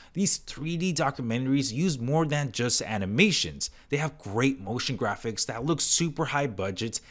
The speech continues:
and cool aerial footage. But if you guys loving these type of tools and wanna actually go viral using them, I put together a free YouTube growth secrets community where I break down everything that I learned from scaling multiple channels.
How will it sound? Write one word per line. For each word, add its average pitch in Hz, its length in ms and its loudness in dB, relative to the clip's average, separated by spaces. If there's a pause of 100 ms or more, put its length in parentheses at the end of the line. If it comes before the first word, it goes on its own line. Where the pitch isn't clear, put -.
(140)
and 131 180 0
cool 139 480 2
aerial 113 340 0
footage. - 640 -2
But 254 240 8
if 131 160 -4
you 151 80 0
guys 180 300 6
loving 110 420 2
these 127 220 2
type - 260 -4
of 135 140 0
tools 110 400 0
and 123 200 0
wanna 156 240 2
actually 135 480 0
go 139 240 4
viral 101 540 2
using 117 360 2
them, 160 200 2
I 117 100 -2
put 156 220 4
together 156 340 2
a 143 160 2
free 165 400 4
YouTube 139 440 2
growth 120 240 4
secrets 131 420 0
community 123 460 6
where 127 240 2
I 135 140 2
break 143 280 -2
down 151 180 -2
everything 151 360 -2
that 165 120 4
I 165 80 2
learned 120 340 0
from 127 120 -2
scaling 117 480 2
multiple 95 380 -2
channels. 127 480 -2